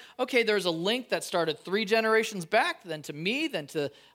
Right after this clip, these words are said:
uh, I mean, then to my, my parents, then to me, and now to my kids, the li-, link."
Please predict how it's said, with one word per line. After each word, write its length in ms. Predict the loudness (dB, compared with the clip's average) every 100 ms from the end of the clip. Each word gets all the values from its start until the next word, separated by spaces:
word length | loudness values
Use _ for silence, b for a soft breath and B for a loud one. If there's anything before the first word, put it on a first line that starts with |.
| -2
uh, 80 | 0
I 80 |
mean, 140 | 2 0
then 140 | -4
to 120 | -4
my, 300 | -2 0 -2 -4
my 140 | -6
parents, 480 | -6 -2 -2 0 -4
then 160 | -10 -10
to 100 | -10
me, 360 | -6 -4 -4
and 140 | -6 -6
now 160 | -6
to 120 | -6 -8
my 140 | -10
kids, 460 | -10 -6 -4 -4 -6
the 80 |
li-, 220 | -2 -2 -2
link." 340 | -2 -2 -2